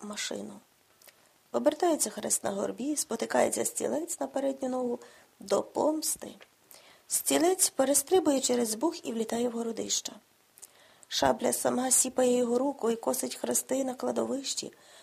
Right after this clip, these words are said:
косить хреста та опудало на городі Марти Гусляр. Стілець ошаліло топче перехрестя доріг, зашморг старого ординця, зриває із хати Гриня Перепадій вітрячок, пощо він схожий на хрестика.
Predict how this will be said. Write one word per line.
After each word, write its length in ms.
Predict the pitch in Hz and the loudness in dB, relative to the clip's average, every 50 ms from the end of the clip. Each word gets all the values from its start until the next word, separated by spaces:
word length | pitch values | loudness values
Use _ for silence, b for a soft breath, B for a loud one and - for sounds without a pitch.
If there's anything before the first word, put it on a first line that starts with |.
| B B B | B B B
косить 340 | - - 285 277 - 277 - | 2 2 4 4 2 0 -2
хреста 400 | - - 262 269 254 - - 294 | 0 2 2 2 4 4 4 4
та 160 | 294 - 277 | 4 4 2
опудало 460 | 269 269 - - 277 262 269 269 269 262 | 0 0 0 -2 0 2 2 2 2 2
на 80 | 262 | 2
городі 500 | 262 262 262 262 277 294 277 277 269 - - | 2 2 2 4 2 2 0 0 -2 -4 -4
Марти 440 | - 233 240 254 262 262 - - 262 | -4 -2 -2 -2 -2 -4 -4 -4 -4
Гусляр. 600 | 240 240 254 254 254 240 - - 214 208 214 - - _ _ _ _ _ _ _ _ _ _ _ _ _ _ _ _ _ - | -2 -2 -2 -2 -2 -2 -4 -4 -6 -8 -8 -10 -14 _ _ _ _ _ _ _ _ _ _ _ _ _ _ _ _ _ -6
Стілець 480 | - - - - 240 240 254 247 254 - | -4 0 0 2 4 4 4 2 2 0
ошаліло 480 | - 240 - - 254 247 262 269 254 247 | -2 0 0 0 0 0 0 0 0 0
топче 320 | - 247 - - - - | 0 0 -2 0 -2 -2
перехрестя 580 | 117 - 123 120 110 - 117 120 113 - - - | 0 0 0 -2 -2 -2 -4 -2 -2 -2 -2 -2
доріг, 400 | - 208 208 196 202 254 - - - - | -2 -2 -2 -4 -4 -8 -10 -16 -18 -14
зашморг 500 | - - 220 - 269 240 - - - - | -8 -2 0 0 0 0 0 -2 -2 -2
старого 380 | - - - - - 247 254 - | -2 -2 0 0 2 2 2 2
ординця, 540 | 226 226 202 214 240 277 285 - - - B B B B B B B B B B _ - | 0 0 -2 -4 -4 -4 -4 -4 -4 -4 B B B B B B B B B B _ -2
зриває 500 | 220 226 240 262 262 302 302 294 269 - | 0 2 4 4 6 6 6 6 6 6
із 120 | - - | 4 2
хати 280 | - - 269 269 277 269 | 4 2 0 0 0 0
Гриня 340 | 254 262 262 262 262 254 | 0 0 0 -2 -2 -2
Перепадій 560 | - - 240 233 233 - 233 240 226 277 269 247 | -2 0 0 -2 0 0 -2 -2 -2 -2 -4 -4
вітрячок, 680 | 240 226 - - 196 - - - - 277 302 294 - b b b b b b b b b _ _ _ _ _ _ _ _ _ | -4 -6 -6 -6 -6 -6 -4 -2 -2 -2 -2 -4 -8 b b b b b b b b b _ _ _ _ _ _ _ _ _
пощо 320 | - 247 240 - - 269 | 0 0 0 0 0 0
він 160 | 262 247 233 | 0 0 0
схожий 420 | 247 - - 254 254 240 247 247 240 | -2 0 0 2 2 2 2 2 2
на 100 | 240 254 | 0 -2
хрестика. 540 | 247 - 302 262 - - - - - - | -4 -4 -4 -2 -2 -2 -4 -6 -8 -10